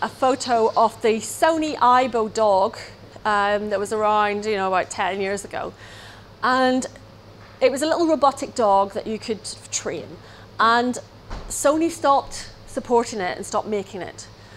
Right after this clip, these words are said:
And so all these people who loved that robot dog could no longer, um, could no longer upgrade it, could no longer maintain it.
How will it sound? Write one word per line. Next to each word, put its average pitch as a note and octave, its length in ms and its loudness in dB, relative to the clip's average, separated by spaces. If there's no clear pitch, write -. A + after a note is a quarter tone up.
And A#3+ 160 2
so C4+ 200 2
all C#4+ 80 4
these F#4 160 2
people G#4 240 0
who C4+ 120 -6
loved G4 520 4
that F4 160 4
robot D#4 400 0
dog B3+ 360 -4
could C4 160 -8
no C#4 340 -2
longer, B3 760 0
um, G#3+ 460 0
could C#4 120 -2
no C4 120 2
longer B3 340 2
upgrade A#3+ 500 4
it, B3 220 2
could A#3+ 180 -8
no A3+ 100 -2
longer G#3+ 300 -4
maintain G#3 460 -8
it. - 220 -10